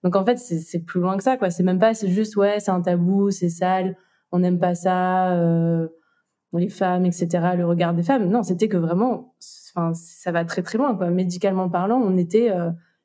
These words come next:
considérés comme malades. Il y en avait qui étaient envoyées en maison de, de fous, euh, parce qu'elles avaient des règles trop fortes, ou un S P M trop fort,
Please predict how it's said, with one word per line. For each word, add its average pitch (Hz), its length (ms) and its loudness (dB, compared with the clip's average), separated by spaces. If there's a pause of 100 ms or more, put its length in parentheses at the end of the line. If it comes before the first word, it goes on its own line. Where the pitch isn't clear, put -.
considérés 190 400 0
comme 208 140 2
malades. 226 280 2
Il 190 60 2
y 185 60 2
en 185 80 2
avait 185 160 2
qui 214 80 0
étaient 180 80 0
envoyées 180 280 2
en 185 140 2
maison 180 300 2
de, 180 180 2
de 170 160 2
fous, 294 340 0 (440)
euh, 180 180 2
parce 180 280 0
qu'elles 220 200 4
avaient 180 160 4
des 175 140 4
règles 190 340 2
trop 175 220 -4
fortes, 233 320 0
ou 185 40 0
un 175 40 2
S 175 140 -2
P 185 100 -4
M 175 160 2
trop 180 160 -4
fort, 233 260 -2